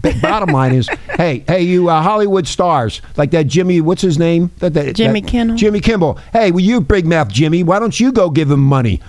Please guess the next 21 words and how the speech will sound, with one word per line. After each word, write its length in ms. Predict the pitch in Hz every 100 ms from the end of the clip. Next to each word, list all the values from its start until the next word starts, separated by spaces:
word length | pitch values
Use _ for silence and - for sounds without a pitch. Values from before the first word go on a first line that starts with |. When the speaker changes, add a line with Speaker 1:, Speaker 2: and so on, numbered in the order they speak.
| -
Speaker 1:
I 200 | 123 123
highly 640 | 101 120 139 147 156 170
doubt 300 | 160 160 190
you'll 200 | 170 190
do 220 | 156 190
that. 440 | 190 214 214 170 - -
Not 280 | 131 160 220
me. 480 | 202 277 269 277 262 - - - - - - - -
I'm 200 | 208 277
not 200 | 302 285
responsible 720 | 254 - 247 254 233 240 240
for 120 | 185
this. 380 | 202 240 302 - - - -
Speaker 2:
Well, 160 | 214 220
they're 300 | 190 240 233
paying 520 | - 214 208 208 196
for 300 | - - 170
the 160 | 160 156
people 540 | - 170 165 - 156
that 360 | 139 151 135 135
rioted 720 | 143 147 165 165 165 165 160